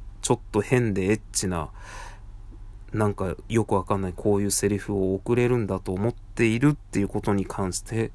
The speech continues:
ものすごく嫌悪感があるお便りをいただきました。ありがとうございます。通報済みです。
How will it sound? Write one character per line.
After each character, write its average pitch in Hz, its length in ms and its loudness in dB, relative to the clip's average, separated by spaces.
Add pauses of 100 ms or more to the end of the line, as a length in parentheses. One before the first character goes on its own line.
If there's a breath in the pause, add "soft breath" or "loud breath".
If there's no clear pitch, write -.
(480 loud breath)
も 87 100 -4
の 113 100 0
す - 140 2
ご 135 60 4
く - 160 -8
嫌 101 160 2
悪 90 80 -2
感 90 220 -2
が 80 280 -6
あ - 160 -6
る 95 180 -4 (160)
お 104 100 -8
便 98 220 2
り 90 60 -2
を 87 40 -2
い 85 60 -6
た 90 100 -8
だ 87 100 -6
き - 100 -12
ま 80 80 -8
し - 100 -6
た。 - 200 -8 (720)
あ 104 80 2
り 101 80 2
が 92 80 0
と 87 120 -10
う 82 40 -4
ご 80 60 -6
ざ 107 120 -10
い 110 40 -10
ま - 100 -12
す。 - 320 -4 (600 loud breath)
通 110 240 2
報 95 180 0
済 92 160 -4
み 80 80 -4
で - 100 -10
す。 - 300 -4